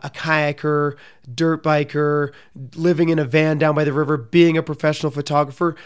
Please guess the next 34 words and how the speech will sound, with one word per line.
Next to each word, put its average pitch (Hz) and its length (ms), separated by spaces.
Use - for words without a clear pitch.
like, 147 160
those 214 260
are 269 80
the 185 100
perfect - 520
skill 165 240
sets 135 260
for 143 140
that. - 240
Twenty 180 320
years 202 240
ago, 175 140
you 160 180
could 165 200
never 196 360
imagine, 160 520
like, 147 160
"Hey, 190 240
if 180 120
I 202 120
have 220 260
all 202 240
these 202 240
skills, 180 420
this 147 160
is 190 120
gonna 185 180
give 151 220
me 180 100
this 143 200
dream 170 280
job 143 320
of, 139 140
like, 139 220